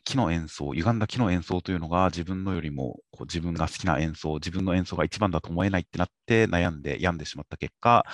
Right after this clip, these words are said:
えー、ミーミンさんにピアノを嫌いにさせて、えー、しまおうという計画をずっと遂行していたそうです。心苦しかったけど、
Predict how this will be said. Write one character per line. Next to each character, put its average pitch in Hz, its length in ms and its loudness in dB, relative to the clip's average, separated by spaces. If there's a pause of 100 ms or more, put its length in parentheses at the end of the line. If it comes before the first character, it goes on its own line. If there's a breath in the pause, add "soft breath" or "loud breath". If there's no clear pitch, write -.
(340 loud breath)
え 95 360 6
ー、 78 40 0
ミ 98 220 2
ー 92 40 2
ミ 80 100 0
ン 71 300 -6
さ - 260 -2
ん - 100 -10
に 69 220 -12
ピ - 160 -4
ア 87 40 2
ノ 90 120 -2
を 85 120 -6
嫌 98 160 4
い 90 60 2
に 92 120 -2
さ 95 140 0
せ 95 140 0
て、 120 540 4
え 76 1040 -4
ー、 - 40 -8
し - 120 -8
ま 82 80 4
お 104 160 4
う - 20 -2
と 82 120 -6
い 71 140 -8
う 67 80 -18
計 87 180 2
画 - 180 -2
を 78 80 -4
ず - 100 -12
っ - 80 -16
と 82 80 -10
遂 - 160 -8
行 - 180 -14
し - 60 -12
て - 80 -4
い 87 60 -4
た 78 100 -6
そ 87 220 -6
う - 40 -10
で 85 100 -6
す。 65 360 -10
心 - 320 -2
苦 85 160 0
し - 80 -6
か - 80 2
っ - 100 -4
た - 60 -4
け 90 100 -2
ど、 107 240 4